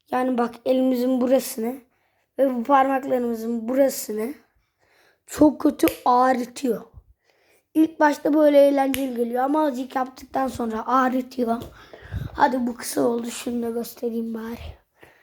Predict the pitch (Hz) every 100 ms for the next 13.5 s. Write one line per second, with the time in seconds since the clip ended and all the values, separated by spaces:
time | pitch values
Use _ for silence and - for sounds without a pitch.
0 | _ _ _ _ 277 247 240 240 240 233
1 | 240 277 349 254 220 247 240 240 226 233
2 | 220 233 233 233 - 226 214 226 214 -
3 | - - 220 233 226 220 220 - 226 247
4 | _ _ _ _ _ _ _ _ _ _
5 | _ - _ - 247 226 262 233 247 240
6 | 240 233 233 233 247 240 226 226 220 -
7 | - 220 214 - - _ _ _ _ _
8 | _ _ _ _ _ _ _ _ _ _
9 | - 247 240 233 233 240 220 - - -
10 | - - _ _ _ _ _ _ _ 254
11 | 240 226 240 240 233 233 226 226 233 226
12 | 233 220 247 - 247 226 226 226 - 240
13 | 220 208 - -